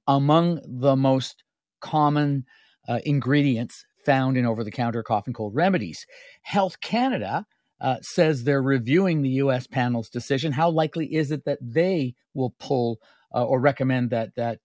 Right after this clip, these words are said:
uh, over-the-counter cold and cough remedies with phenylephrine be pulled from the shelves?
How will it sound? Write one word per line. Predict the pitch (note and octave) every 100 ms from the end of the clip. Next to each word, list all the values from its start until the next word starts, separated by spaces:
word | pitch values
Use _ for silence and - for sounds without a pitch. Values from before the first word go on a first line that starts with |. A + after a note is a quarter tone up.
| -
uh, | A2+
over-the-counter | D3 C3 A#2 C3 A#2
cold | - B2 A#2
and |
cough | A#2+ A#2 A2+
remedies | A2+ A2 A2 G#2 G2 -
with | A#2+ -
phenylephrine | A#2 G#2+ A2 A2+
be | G2+
pulled | G2+ G#2 F#2
from | F#2+
the | F2
shelves? | - - -